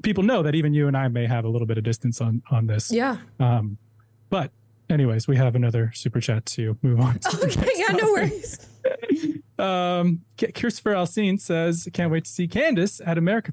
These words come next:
Speaker 1: Fest here in Arizona. You guys should do a meet and greet."
Speaker 2: No, I won't be there. Uh, <laughs> at what, where, who puts that on? T P U S A?
Speaker 1: Uh, I guess, yeah.
Speaker 2: I've,
Speaker 1: But
Speaker 2: I've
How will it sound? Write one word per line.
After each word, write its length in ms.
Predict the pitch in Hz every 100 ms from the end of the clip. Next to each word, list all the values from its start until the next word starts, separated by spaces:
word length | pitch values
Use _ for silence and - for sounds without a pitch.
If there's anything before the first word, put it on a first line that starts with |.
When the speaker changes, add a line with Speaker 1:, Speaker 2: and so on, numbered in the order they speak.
| -
Speaker 1:
Fest 240 | 135 -
here 220 | - 135
in 160 | 139 143
Arizona. 480 | 135 143 139 247 175
You 160 | 113
guys 180 | 123 120
should 140 | -
do 240 | 117 104 107
a 60 | 127
meet 220 | 147 190
and 80 | 143
greet." 180 | 110 107
Speaker 2:
No, 380 | 214 202 202 196
I 140 | - 220
won't 280 | 294 294 -
be 300 | 254 269 196
there. 480 | 165 151 147 156 165 - -
Uh, 40 |
<laughs> 600 | 175 165 165 165 165 175
at 640 | 233 285 269 254 269 214 -
what, 360 | 202 226 254 233
where, 240 | 269 294
who 240 | 302 254
puts 220 | 403 440 381
that 100 | 330
on? 200 | 320 180
T 100 | 247
P 80 |
U 80 | 302
S 80 | 311
A? 220 | 311 392 427 - _ _ _ _ _ _ _ _ _ _ -
Speaker 1:
Uh, 480 | 160 151 147 139 175 - -
I 140 | 151
guess, 600 | 151 120 208 165 156 -
yeah. 380 | 135 170 147 104 - -
Speaker 2:
I've, 280 | - 226 240
Speaker 1:
But 80 | 147
Speaker 2:
I've 440 | 123 - - -